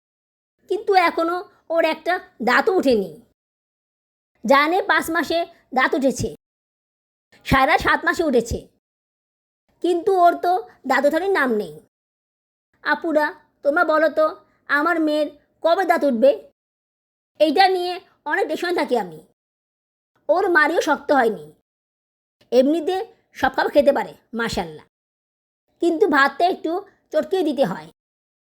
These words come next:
না হলে খেতে চায় না, কাশি দেওয়া শুরু করে দেয়। সবাই বলতেছে দাঁত তাড়াতাড়ি উঠে যাবে, কিন্তু কবে উঠবে সেটা তো বুঝতে পারছি না।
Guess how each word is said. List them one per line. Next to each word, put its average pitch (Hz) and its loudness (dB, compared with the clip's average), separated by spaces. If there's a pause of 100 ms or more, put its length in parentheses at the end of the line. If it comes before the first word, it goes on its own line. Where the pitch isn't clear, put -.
(400)
না 262 4
হলে 311 0 (340)
খেতে 320 -6 (100)
চায় 247 0
না, 151 -20 (1000)
কাশি 320 2
দেওয়া 381 6
শুরু 302 -4
করে 254 2
দেয়। 160 -14 (1040)
সবাই 302 4 (100)
বলতেছে 349 -4 (340)
দাঁত 285 2 (380)
তাড়াতাড়ি 311 0
উঠে 294 0
যাবে, 180 -4 (1080)
কিন্তু 359 0 (120)
কবে 339 4 (100)
উঠবে 294 0 (360)
সেটা 294 -4
তো 427 -4
বুঝতে 320 -2
পারছি 247 0
না। - -14